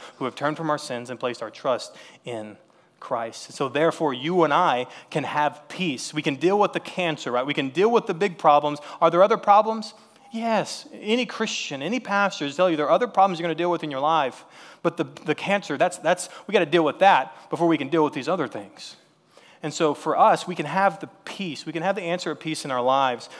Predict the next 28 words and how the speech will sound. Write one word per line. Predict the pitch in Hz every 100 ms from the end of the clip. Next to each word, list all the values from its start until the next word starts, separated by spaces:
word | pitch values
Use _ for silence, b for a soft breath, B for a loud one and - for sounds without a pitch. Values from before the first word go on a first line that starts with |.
| B
by | 135 120
recognizing | 131 180 175 147 156 131 135
our | 127
need | 127 147 147 131 131 B B -
to | 120
be | 123 160
at | 175
peace | - 131 123 -
with | 135
a | 113
holy | 131 139 127
God | 117 113 107 110 B B 131
and |
by | 110
turning | 110 - 143 151
from | 160
our | 147
sins | 135 - 120
and | 113
placing | - 135 - 131
our | 123
trust | - 120 -
in | 113
Christ. | - 127 - - B -
That's | 147 147 -
just | 131 -
the | -
gospel. | 101 104 - - -